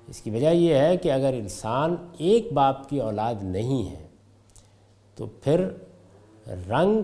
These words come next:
اور نسل کی بنیاد پر تفوق اور برتری کا اگر کوئی فلسفہ وجود میں آئے گا تو اس کی نفی نہیں کی جا سکتی۔ یعنی جب ہم کہتے ہیں کہ انسان اپنی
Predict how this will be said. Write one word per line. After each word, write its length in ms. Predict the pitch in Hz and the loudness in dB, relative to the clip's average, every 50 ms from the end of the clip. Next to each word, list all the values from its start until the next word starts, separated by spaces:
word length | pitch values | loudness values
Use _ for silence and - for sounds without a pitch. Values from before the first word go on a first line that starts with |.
| - - - | -4 -6 -6
اور 200 | 139 131 123 104 | -4 -4 -2 -4
نسل 460 | 98 98 107 156 151 - 208 208 180 | -4 -2 -2 -2 -2 0 -2 -2 -2
کی 160 | - - 156 | -4 -4 -4
بنیاد 360 | 123 107 101 104 107 110 120 196 - - - | -4 -2 -2 -2 -2 -2 -2 -4 -6 -10 -10
پر 140 | 113 101 101 95 - - - | -10 -10 -10 -12 -18 -14 -14
تفوق 760 | 113 - - - 127 131 139 156 175 196 202 196 202 - - - - | -14 -12 -6 -6 -6 -4 -4 -4 -4 -4 -4 -6 -8 -14 -20 -16 -10
اور 220 | - 120 117 117 | -8 -6 -4 -4
برتری 680 | 110 95 95 98 113 120 113 - - - 160 196 226 233 | -4 -6 -8 -6 -6 -6 -6 -8 -8 -6 -2 -2 -2 2
کا 160 | 226 240 220 | 2 4 4
اگر 220 | 208 190 180 196 185 | 4 4 4 2 2
کوئی 260 | 190 - 180 175 170 | 2 2 2 2 2
فلسفہ 560 | 170 - - 135 113 - - 131 139 143 139 123 | 0 -2 -6 -6 -6 -6 -6 -4 -2 -2 0 0
وجود 340 | 117 113 113 113 117 110 113 | -2 -4 -4 -6 -6 -8 -6
میں 140 | 117 113 104 | -6 -4 -4
آئے 260 | 98 110 131 151 156 | -2 0 0 0 2
گا 160 | 175 185 202 | 2 0 0
تو 200 | 202 202 139 120 | -2 -4 -8 -10
اس 140 | 110 - - | -10 -12 -12
کی 120 | - 139 | -10 -10
نفی 380 | 120 110 104 - - 175 208 233 208 - | -8 -6 -8 -6 -4 -6 -6 -6 -8 -10
نہیں 340 | 107 101 104 98 90 95 92 92 | -8 -8 -8 -6 -8 -8 -10 -10
کی 80 | - 87 90 | -12 -16 -16
جا 160 | 92 95 101 | -16 -18 -18
سکتی۔ 360 | - - 117 - - - - _ _ _ _ - _ _ _ _ _ - - - - - - - - - _ - | -18 -20 -20 -20 -20 -20 -20 _ _ _ _ -20 _ _ _ _ _ -20 -20 -20 -20 -20 -20 -20 -20 -20 _ -12
یعنی 160 | - 107 107 | -10 -8 -6
جب 260 | 104 95 135 147 147 160 | -2 0 0 2 2 2
ہم 100 | 160 156 | 0 0
کہتے 380 | - 147 143 143 143 170 175 | 0 0 -2 0 0 0 2
ہیں 80 | 180 180 | 2 2
کہ 140 | 165 160 135 | 0 -2 -4
انسان 440 | 127 110 - - 120 127 151 156 | -4 -6 -8 -6 -6 -4 -2 -4
اپنی 280 | 156 147 - - 147 135 | -4 -6 -6 -6 -6 -6